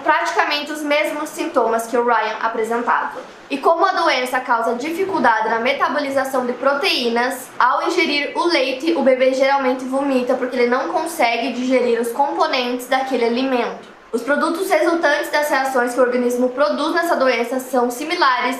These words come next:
ao etilenglicol, que é encontrado nos anticongelantes. O Stephen Kaderbaum, que é um médico especialista em M M A, diz que o diagnóstico da doença pode ser confundido com envenenamento. Segundo ele, muitos médicos nunca nem viram um caso dessa doença por se tratar de um distúrbio raro,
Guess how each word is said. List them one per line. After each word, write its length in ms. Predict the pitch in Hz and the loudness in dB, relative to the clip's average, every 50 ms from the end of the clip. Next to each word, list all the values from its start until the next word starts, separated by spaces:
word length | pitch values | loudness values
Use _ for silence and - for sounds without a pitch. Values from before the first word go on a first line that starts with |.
| - - | -2 0
ao 280 | - 262 269 269 262 | 0 0 2 0 0
etilenglicol, 1200 | 254 254 - - - 359 359 339 339 302 285 262 254 311 320 339 - 285 240 233 233 240 233 233 - - - - - | 0 0 0 -2 -4 -2 -2 0 0 0 -2 0 -2 -2 -4 -2 0 2 2 2 2 0 -2 -4 -6 -12 -18 -18 -8
que 180 | - 359 359 359 | 0 2 2 4
é 140 | 285 262 | 4 2
encontrado 640 | 254 262 - 294 294 294 302 254 226 214 208 202 214 240 | 0 0 0 -2 -2 2 2 2 2 2 2 0 -2 0
nos 180 | 254 247 233 | 0 0 2
anticongelantes. 1080 | 226 214 208 208 - - 240 208 208 247 247 240 175 - - - - - - - - - - - - - | 2 0 0 -4 -4 -4 -4 -2 0 0 0 0 0 -2 -4 -10 -14 -14 -14 -14 -14 -16 -20 -18 -4 0
O 120 | 233 262 | 2 2
Stephen 520 | 262 262 - 330 370 381 392 427 392 427 - | 2 2 0 -2 -2 0 0 0 0 2 2
Kaderbaum, 560 | 311 269 262 277 277 240 262 262 262 262 262 | 2 2 2 0 0 2 2 2 0 0 -2
que 120 | 262 311 | -2 0
é 60 | 254 | 0
um 80 | 247 254 | 0 0
médico 400 | 262 254 233 226 226 226 226 - | 0 0 0 -2 -2 -4 -4 -8
especialista 800 | 254 - - 233 233 - 285 285 277 247 254 294 - - - 320 | -8 -2 -2 -2 0 2 0 2 2 0 -2 -2 -4 -2 -2 0
em 240 | 262 254 254 247 240 | 0 0 0 0 0
M 200 | 226 233 233 233 | 0 0 0 0
M 180 | 233 233 233 | 0 0 2
A, 320 | 214 190 202 233 - - - - | 2 2 2 0 -2 -4 -8 -8
diz 200 | 220 208 269 269 | -4 -2 -2 -2
que 100 | - - | 0 0
o 60 | 330 | 2
diagnóstico 560 | 285 311 294 302 294 285 285 320 320 - 370 | 2 2 0 0 0 2 0 0 0 -2 -2
da 100 | 311 302 | -2 0
doença 400 | 269 262 277 262 240 247 254 294 | 0 2 2 2 2 2 -2 -4
pode 240 | 285 277 247 240 240 | -2 -2 -2 -2 0
ser 160 | - 262 247 247 | -2 -2 -2 0
confundido 800 | 247 277 320 392 381 - 370 359 359 269 254 269 311 277 320 330 | 0 0 0 0 -2 -4 -4 -2 0 2 2 2 0 0 -2 -4
com 120 | 330 294 | -2 -2
envenenamento. 800 | 285 285 262 269 269 269 285 285 285 - - - - - - - - | -2 0 0 0 0 0 0 -2 -2 -2 -4 -6 -8 -10 -16 -16 -8
Segundo 420 | - 311 285 294 330 349 339 370 | -2 0 2 2 2 2 2 2
ele, 180 | 320 311 302 311 | 2 2 2 0
muitos 240 | 311 311 311 - 311 | -2 -4 -6 -6 -2
médicos 420 | 311 294 294 294 294 - 330 330 | -2 0 0 0 -2 0 2 2
nunca 320 | - 285 311 349 370 415 359 | 2 2 0 0 0 0 0
nem 320 | 349 330 349 381 370 277 | 0 -2 -2 0 -2 0
viram 460 | 247 285 294 302 320 320 330 320 - | 0 0 0 0 0 -2 -2 -2 -4
um 120 | 285 285 277 | -4 -4 -2
caso 420 | - 285 240 240 247 247 254 247 | 0 2 2 2 0 -2 -2 0
dessa 220 | 240 233 - 262 | 0 0 0 -2
doença 560 | 214 226 220 208 202 208 220 247 277 - 311 - | -2 0 0 2 2 0 0 -2 -2 -4 -4 -2
por 140 | - 262 | -2 -2
se 140 | 262 - 262 | -2 -2 -2
tratar 400 | - 269 254 254 247 220 214 233 | 0 0 0 2 2 0 0 0
de 80 | 247 247 | 0 0
um 60 | 240 | -2
distúrbio 520 | 240 - - - 247 233 220 208 226 269 | -2 -2 -6 -2 0 0 0 2 0 0
raro, 520 | 269 - 269 226 208 202 196 202 262 - | 0 2 2 2 2 2 2 0 0 0